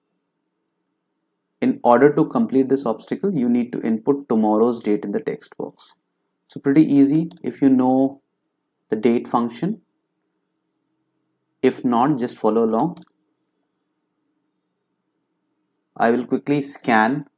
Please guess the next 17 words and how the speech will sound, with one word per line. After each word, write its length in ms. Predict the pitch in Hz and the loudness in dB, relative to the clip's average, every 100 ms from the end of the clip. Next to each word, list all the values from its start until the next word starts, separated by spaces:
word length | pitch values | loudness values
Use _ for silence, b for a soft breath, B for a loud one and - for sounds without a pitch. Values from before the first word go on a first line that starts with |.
| _ _ | _ _
first 360 | 117 117 - 117 | -2 -2 -2 0
the, 380 | 113 110 107 - _ _ _ _ _ _ _ - | 2 2 0 -10 _ _ _ _ _ _ _ -8
the 80 | - | -4
text 360 | - 110 - - | 0 0 0 -2
box, 500 | 117 - - - - _ _ _ _ _ _ _ _ _ _ _ _ _ _ _ _ _ _ _ _ _ _ _ _ _ _ _ _ _ _ _ _ _ - | -2 -2 -8 -12 -14 _ _ _ _ _ _ _ _ _ _ _ _ _ _ _ _ _ _ _ _ _ _ _ _ _ _ _ _ _ _ _ _ _ -2
and 160 | 123 | 2
then 160 | 123 127 | 2 2
we 120 | 123 | 2
have 160 | 120 131 | 2 -2
to 60 | |
just 360 | 113 123 - - | -4 -4 -4 0
pass 420 | 104 110 139 - | 2 2 -4 -10
the 380 | - 123 165 247 _ _ _ _ _ _ _ 113 | -4 0 0 -4 _ _ _ _ _ _ _ 0
right 240 | 117 113 | 2 2
syntax 640 | - 107 104 143 - - - 110 | -2 -6 -2 -2 -4 -16 -14 -8
in 140 | 107 | -4
the 180 | 139 | -4